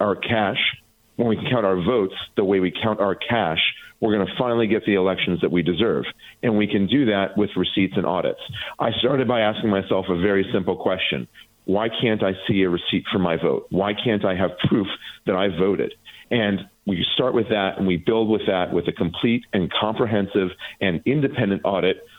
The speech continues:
of all ninety-two counties. And that is what's going to give all of us the confidence and trust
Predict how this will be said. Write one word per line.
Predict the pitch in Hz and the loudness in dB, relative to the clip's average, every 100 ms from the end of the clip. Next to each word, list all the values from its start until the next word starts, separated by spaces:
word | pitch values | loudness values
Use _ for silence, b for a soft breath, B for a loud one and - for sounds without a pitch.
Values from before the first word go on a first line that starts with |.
| B | B
of | 98 | -4
all | 85 113 127 | -2 -2 0
ninety-two | 117 104 95 - 90 | 0 0 -2 -2 0
counties. | 104 85 80 80 - B B - | 0 0 0 -2 -4 B B -4
And | 110 92 92 | 0 2 2
that | 110 110 113 | 0 0 0
is | 101 | 0
what's | 95 95 - | 0 0 0
going | 98 87 | -2 0
to | |
give | 85 101 90 - | 0 -2 -2 -2
all | 113 139 | 0 0
of | 104 | 0
us | 87 - - | -2 -4 -4
the | 92 | -4
confidence | - 123 139 123 85 71 - - B | -2 -2 -2 -2 -2 -4 -8 -18 B
and | 101 90 - | -4 -2 0
trust | 135 101 - | -2 -2 -6